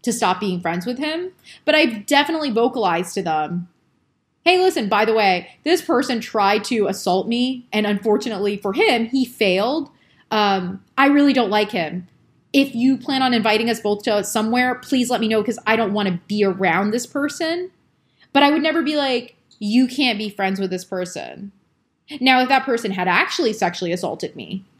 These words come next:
I, I would have different feelings about it, for sure. I'd be like, "Mm, no, fuck you. You're gonna be friends with a person who assaulted me? I don't wanna be friends with you." Um, but yeah, so I think that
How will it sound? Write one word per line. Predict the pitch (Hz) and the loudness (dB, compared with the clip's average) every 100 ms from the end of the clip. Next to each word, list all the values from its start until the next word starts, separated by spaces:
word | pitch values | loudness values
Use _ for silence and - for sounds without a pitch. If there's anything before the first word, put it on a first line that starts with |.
| _ | _
I, | 208 185 175 | 2 2 2
I | 196 | 2
would | 175 | 2
have | 190 135 | 2 -2
different | - 156 - | -4 -6 -8
feelings | - - - - | -14 -16 -16 -16
about | - - | -14 -14
it, | - - | -16 -6
for | 254 | -4
sure. | - 285 - - _ _ | -2 -6 -8 -16 _ _
I'd | 180 | 0
be | 180 | 0
like, | 160 165 | -2 -4
"Mm, | 220 220 220 | -4 -2 0
no, | 240 208 | 2 2
fuck | 247 233 | 2 2
you. | 240 | 2
You're | 196 | 2
gonna | 214 | 4
be | 240 | 2
friends | 240 220 214 226 | 2 2 2 2
with | 202 | 0
a | |
person | 208 208 220 | 0 -2 -2
who | 196 | -2
assaulted | 190 185 180 277 262 | 0 0 0 0 -4
me? | 330 349 - _ _ _ | -4 -4 -6 _ _ _
I | 247 | 4
don't | 247 | 6
wanna | 233 | 4
be | 208 | 2
friends | 196 95 - | -2 -6 -10
with | - | -14
you." | - - - _ _ _ - | -16 -16 -20 _ _ _ -4
Um, | 214 214 214 208 208 208 202 _ _ _ _ - | 2 2 2 0 -4 -6 -10 _ _ _ _ 0
but | 214 202 - - | 2 2 -2 0
yeah, | 320 196 | 2 2
so | - 240 214 214 214 - _ _ _ _ _ _ - - | 0 2 4 2 -2 -12 _ _ _ _ _ _ -8 0
I | 240 | 0
think | 269 277 | 0 -4
that | 254 214 185 | 2 2 2